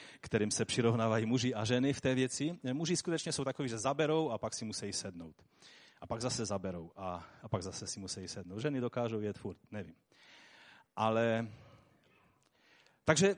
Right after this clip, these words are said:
když mě něco vyrušuje, ať u práce, nebo pak u odpočívání, tak já to nesnáším lehce. A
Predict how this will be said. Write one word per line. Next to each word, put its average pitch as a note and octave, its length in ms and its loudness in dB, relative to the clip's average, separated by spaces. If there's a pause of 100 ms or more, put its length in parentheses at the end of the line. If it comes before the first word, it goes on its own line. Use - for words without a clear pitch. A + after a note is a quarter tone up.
(160)
když F3+ 220 -4
mě A3+ 120 2
něco A3+ 260 2
vyrušuje, F#3 600 2
ať E3+ 200 -2
u G#3+ 80 -4
práce, G#3 420 2
nebo E3+ 200 4
pak F3+ 180 0
u E3+ 80 2
odpočívání, F#3 720 -2
tak G3 200 -2
já G3+ 100 -2
to G3+ 120 0
nesnáším G#3+ 440 -2
lehce. G3 360 -4 (1600)
A B2 420 2